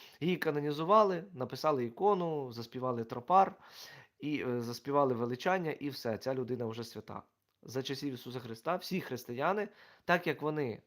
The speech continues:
е, призначені для, ем, для справ благочестя,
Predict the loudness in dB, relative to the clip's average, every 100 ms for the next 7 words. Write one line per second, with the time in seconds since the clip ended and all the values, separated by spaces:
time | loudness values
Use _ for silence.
0 | -6 -2 0 0 0 -2 -6 -12 -4 -2
1 | 0 2 2 0 -10 -14 _ _ _ -14
2 | 0 6 8 8 4 -8 _ _ -20 -20
3 | -20 -20 -20 -14 -12 -12 -14 -20 -20 -20
4 | -20 -20 -20 _ _ -20 _ _ _ _
5 | _ _ -12 -2 2 2 -2 4 6 6
6 | 0 -20 _ _ _ _ _ _ _ _
7 | 0 4 4 2 -4 -4 -10